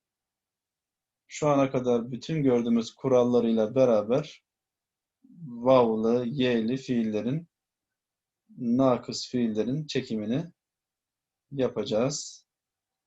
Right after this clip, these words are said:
İnşallah. Bu dersimiz buraya kadar kıymetli izleyicilerimiz. Eğer derslerimizi beğeniyor, faydalı buluyorsanız Ali Akçal YouTube kanalımıza abone olmayı ve izlediğiniz videoları beğenmeyi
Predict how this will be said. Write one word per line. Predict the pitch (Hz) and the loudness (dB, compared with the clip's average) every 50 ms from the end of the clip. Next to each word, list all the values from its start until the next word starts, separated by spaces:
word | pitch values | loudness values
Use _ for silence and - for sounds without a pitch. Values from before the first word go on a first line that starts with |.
| _ _ _ _ _ _ _ _ _ _ _ _ _ - | _ _ _ _ _ _ _ _ _ _ _ _ _ -10
İnşallah. | 123 113 110 - 107 101 98 98 95 95 _ _ _ _ _ - _ _ - 156 151 - - | -8 -8 -6 -6 -8 -6 -6 -8 -10 -10 _ _ _ _ _ -20 _ _ -18 -18 -18 -12 -6
Bu | 160 165 160 147 147 147 - - 156 | -4 -4 -4 -4 -8 -10 -14 -2 2
dersimiz | 139 131 117 - 117 120 131 135 139 | 2 4 4 2 0 -2 -2 0 0
buraya | 131 123 113 110 107 - | 0 2 2 2 0 -2
kadar | 107 104 113 123 135 - - - | -6 -4 -4 -4 -4 -6 -10 -10
kıymetli | 123 117 110 110 107 - 110 107 | -8 -6 -6 -6 -8 -8 -10 -12
izleyicilerimiz. | 104 110 104 101 101 104 104 101 113 131 135 - - - _ _ _ _ _ _ _ _ _ _ _ _ _ _ - | -10 -8 -10 -10 -8 -8 -8 -8 -8 -8 -8 -10 -14 -18 _ _ _ _ _ _ _ _ _ _ _ _ _ _ 0
Eğer | 143 143 151 147 147 | 2 2 2 2 2
derslerimizi | 139 135 131 - 139 131 127 120 123 123 120 | 0 0 0 0 -2 -2 -2 -4 -4 -4 -2
beğeniyor, | 127 127 123 120 117 113 113 113 110 110 | 0 0 2 2 2 4 4 2 2 0
faydalı | - 127 123 120 127 120 117 117 120 | 0 0 0 0 0 -2 -4 -4 -4
buluyorsanız | 120 113 113 107 101 - 110 107 110 120 123 - - | -4 -2 -2 -2 -2 -4 -6 -6 -6 -6 -6 -4 -4
Ali | 127 123 131 123 | -2 0 2 2
Akçal | 117 113 - - 117 113 | 2 0 0 -2 -2 -2
YouTube | 120 117 120 113 | -2 -4 -6 -8
kanalımıza | - 120 113 110 110 107 104 101 107 101 | -6 -4 -4 -2 -2 -4 -6 -6 -8 -6
abone | 110 110 110 110 107 104 107 | -6 -6 -6 -6 -6 -4 -2
olmayı | 110 113 117 120 120 123 135 156 160 - _ _ _ _ _ _ _ _ _ _ _ _ _ _ _ - | 0 0 0 0 0 -2 -2 -4 -6 -10 _ _ _ _ _ _ _ _ _ _ _ _ _ _ _ -14
ve | 117 107 120 131 127 123 - - - _ 160 | -8 -2 2 2 2 2 0 -4 -12 _ -6
izlediğiniz | 131 127 135 131 127 131 123 123 120 123 | -6 -2 -2 -2 -2 0 -2 -2 0 0
videoları | 131 131 127 120 113 113 110 127 139 143 139 156 | 0 0 0 0 0 0 0 0 -2 -6 -4 0
beğenmeyi | 135 131 123 117 113 110 107 117 135 151 143 - | 2 4 4 4 4 2 0 -2 -4 -4 -6 -10